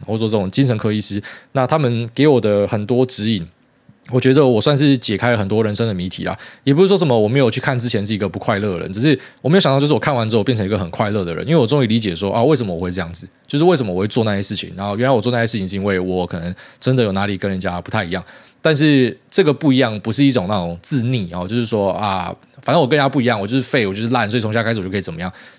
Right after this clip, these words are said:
你知道我很北蓝的一点是哦，人家开药给我吃，我还故意吃一天，然后一天不吃。为什么？因为我想要测试说，我可不可以用土炮的方式，自己把自己的脑袋凹回来。<laughs> 就是你知道，有时候吃药之后，你整体的感受会变很好嘛。可是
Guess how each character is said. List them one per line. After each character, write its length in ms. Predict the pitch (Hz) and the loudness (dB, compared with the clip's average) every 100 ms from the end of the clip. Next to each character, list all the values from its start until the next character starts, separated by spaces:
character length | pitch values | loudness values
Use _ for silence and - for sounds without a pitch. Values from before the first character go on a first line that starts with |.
| - | -2
你 60 | |
知 60 | 127 | 4
道 120 | 165 | 4
我 180 | 113 175 | 4 2
很 80 | 156 | 2
北 180 | 120 98 | 2 0
蓝 160 | 104 | 0
的 60 | 113 | 0
一 100 | 127 | 0
点 180 | 101 87 | 0 -4
是 160 | 95 | -6
哦， 140 | 90 85 - - _ | -6 -8 -14 -20 _
人 160 | - 151 | -2 0
家 120 | 190 | 2
开 160 | 196 208 | 0 2
药 140 | 208 | 2
给 80 | 160 | 4
我 100 | 127 | 2
吃， 200 | 113 135 | 2 0
我 80 | 113 | 2
还 120 | 127 | 0
故 200 | 139 156 | 0 0
意 160 | 139 110 | 0 -2
吃 200 | - 143 | 0 0
一 60 | |
天， 180 | 139 120 | 0 0
然 80 | 104 | 0
后 60 | 117 | -2
一 40 | |
天 120 | 117 | -4
不 80 | 104 | -4
吃。 240 | - - 85 _ | -4 -6 -10 _
为 100 | 127 | -4
什 80 | 107 | -4
么？ 80 | 85 | -4
因 80 | 139 | 0
为 60 | |
我 100 | 143 | 2
想 80 | 123 | 2
要 60 | 110 | 0
测 180 | - 123 | 0 0
试 140 | 107 | 0
说， 120 | 98 98 | -2 -2
我 80 | |
可 100 | 107 | 0
不 60 | 131 | 0
可 60 | 127 | 2
以 160 | 104 | 2
用 200 | 131 113 101 | 2 0 -2
土 140 | - | -4
炮 180 | 92 127 | -2 0
的 80 | 107 | 0
方 160 | 104 | -4
式， 120 | 101 107 | -6 -6
自 120 | 147 | -4
己 100 | 120 | -4
把 180 | 98 95 | -4 -6
自 120 | - | -4
己 100 | 107 | -4
的 220 | 90 87 - - | -4 -8 -10 -16
脑 160 | - 95 | -8 -4
袋 260 | 120 104 95 - _ _ - | -2 -2 -4 -12 _ _ 0
凹 200 | 156 151 | 4 4
回 180 | 104 | 0
来。 180 | 87 82 | -2 -4
<laughs> 100 | - _ - - | -6 _ -20 -10
就 140 | - 196 | -2 2
是 140 | 160 - - - | 2 0 -14 -6
你 80 | 139 | 2
知 60 | 220 | 6
道， 100 | 214 | 6
有 100 | 143 | 6
时 60 | |
候 60 | 165 | 4
吃 200 | - 175 | 2 2
药 140 | 170 | 4
之 80 | 139 | 4
后， 60 | 139 | 2
你 160 | 117 | 0
整 200 | 101 123 | 0 0
体 140 | 135 120 | 0 -2
的 100 | 104 | 0
感 160 | 98 | -2
受 120 | 98 | 0
会 60 | 127 | 2
变 140 | 131 | 2
很 140 | 98 95 | 0 -4
好 160 | 98 | -6
嘛。 100 | 87 98 | -6 -6
可 100 | 117 | 0
是 200 | 160 | 2